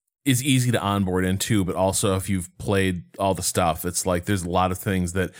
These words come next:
they aren't just Easter eggs. They are, like, contributing to the sense of, like, oh, like, this world is very weird,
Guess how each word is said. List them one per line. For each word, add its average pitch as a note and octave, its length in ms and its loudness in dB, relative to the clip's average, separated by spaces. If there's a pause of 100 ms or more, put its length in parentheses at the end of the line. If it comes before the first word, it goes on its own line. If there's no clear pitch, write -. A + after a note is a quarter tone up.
(220)
they D#3+ 60 4
aren't C4+ 140 4
just F3 160 -2
Easter D3 340 2
eggs. E2+ 200 0
They A#2 120 2
are, B2+ 180 6
like, B2+ 140 2
contributing A#2 480 2
to G#2 80 -2
the G#2 60 -4
sense G#2+ 280 2
of, G#2+ 80 2
like, G#2 240 0
oh, B2 200 6
like, G2+ 240 2 (840)
this A#2+ 380 4
world C3+ 220 4
is A#2+ 40 0
very A2 180 2
weird, F#2+ 460 0